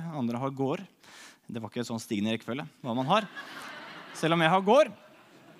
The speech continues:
Men så har vi noen hytter, og vi har noen, eh, biler og båter, og noen har til og med fly, og noen har s-, snøskutere. Eh, har du snøskuter forresten, så har det vært veldig moro å prøve det.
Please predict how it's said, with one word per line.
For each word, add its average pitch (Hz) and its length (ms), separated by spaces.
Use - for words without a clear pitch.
Men 170 160
så 214 140
har 208 80
vi 226 100
noen 226 300
hytter, 226 380
og 233 80
vi 220 80
har 214 180
noen, 214 300
eh, 196 440
biler 175 320
og 190 60
båter, 170 300
og 180 60
noen 170 200
har 165 40
til 160 120
og 160 60
med 170 120
fly, 160 240
og 170 60
noen 151 200
har 151 100
s-, - 200
snøskutere. 156 580
Eh, 139 340
har 147 120
du 160 60
snøskuter 135 480
forresten, 160 320
så 147 100
har 139 220
det 135 100
vært 123 80
veldig 98 160
moro 104 200
å - 40
prøve 139 160
det. 208 200